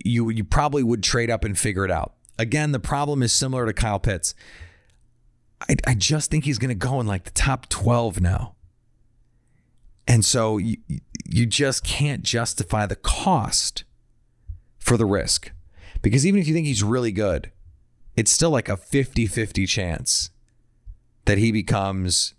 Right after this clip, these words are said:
you know, Pro Bowl caliber corner. So the name that I keep going back to, if you're gonna, and, and we have to keep the spirit, I think, of the question alive, and that is,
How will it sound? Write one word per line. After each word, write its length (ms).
you 100
know, 140
Pro 300
Bowl 140
caliber 420
corner. 400
So 580
the 180
name 520
that 120
I 160
keep 260
going 300
back 280
to, 260
if 100
you're 100
gonna, 180
and, 240
and 120
we 80
have 200
to 60
keep 220
the 80
spirit, 600
I 100
think, 220
of 140
the 80
question 520
alive, 360
and 120
that 160
is, 180